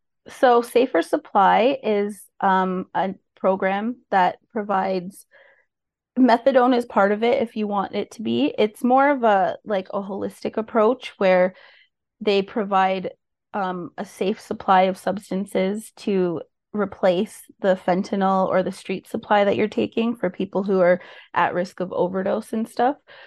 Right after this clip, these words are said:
So they provide, um, Dilaudid for, like, injection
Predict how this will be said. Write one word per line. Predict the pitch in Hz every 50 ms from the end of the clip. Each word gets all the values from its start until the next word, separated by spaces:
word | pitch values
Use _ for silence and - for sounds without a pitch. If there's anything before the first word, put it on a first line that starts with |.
| - - _
So | _ - - 226 220 220 208 208 - - _ _ _ _ _ _ _ _ _ _ _ _ _ _ -
they | - 214 226 220 214
provide, | 220 - - 247 214 220 214 208 208 208 202 202 190 196 - - _ -
um, | 202 196 190 190 185 180 180 175 185 190 - _ _ _ _ _ _ _ - 202
Dilaudid | - 226 202 196 185 175 180 185 214 240 302 349 403 _ _ _ - - _ _ -
for, | 202 190
like, | 190 196 190 190 196 196 _ _ _ _ _ -
injection | 202 202 196 190 - 185 180 - - - - 247 247 262 285 311 302